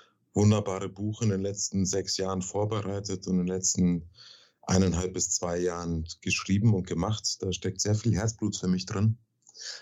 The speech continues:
weil mein Vater Arzt war und meine Mutter Köchin. Und ich das so ein bisschen sehe, oder was schon immer mein Wunsch war, meine beiden Berufsstränge, die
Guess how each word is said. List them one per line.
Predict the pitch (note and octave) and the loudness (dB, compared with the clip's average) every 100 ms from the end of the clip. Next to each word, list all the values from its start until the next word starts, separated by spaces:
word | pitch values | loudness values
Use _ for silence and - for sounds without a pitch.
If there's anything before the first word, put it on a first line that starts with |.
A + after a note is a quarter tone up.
| _ | _
weil | F#2+ F#2 F#2 | 0 2 4
mein | F#2 F2 | 2 0
Vater | - F2 G2 G#2 A2 A2 A2 F#2 F#2 _ _ | -4 -2 -2 2 2 2 0 -2 -8 _ _
Arzt | F#2+ F#2 G2 - A#2+ | -4 -2 -2 -2 0
war | A#2+ A#2+ | 0 0
und | G#2 | 0
meine | G2 F#2 | 0 -2
Mutter | G2 F#2+ | -4 -8
Köchin. | - F2+ F#2 C3+ C3+ - _ _ - - _ _ _ _ | -6 -6 0 2 2 -2 _ _ -16 -16 _ _ _ _
Und | - G#2 G#2+ G#2 G#2+ G#2+ A2 - - | 2 4 6 4 2 0 -2 -4 -2
ich | G#2+ | -2
das | - G#2+ | -2 -2
so | G#2 | 0
ein | F#2+ | 0
bisschen | G#2 G#2+ A#2 G2+ | 2 0 2 2
sehe, | F2+ A2+ A2 A#2 | 2 0 2 0
oder | G#2 G2 | 0 -2
was | G2+ | 0
schon | - A2 | 2 4
immer | C3 C#3 | 6 4
mein | A#2 G2 | 2 2
Wunsch | F#2+ B2 - | 0 -2 0
war, | G#2 G2 F#2+ - - - _ - | -2 -2 -4 -12 -20 -20 _ -2
meine | F#2+ G2+ G#2 | 0 4 2
beiden | G2+ G2 G2 G2 F#2 | 0 -4 -2 0 0
Berufsstränge, | F#2+ F#2 B2+ G#2+ - F#2+ F#2 F#2+ F#2+ | -2 0 2 0 -2 -2 0 0 0
die | F#2 F#2 F#2 F2 | -2 0 0 0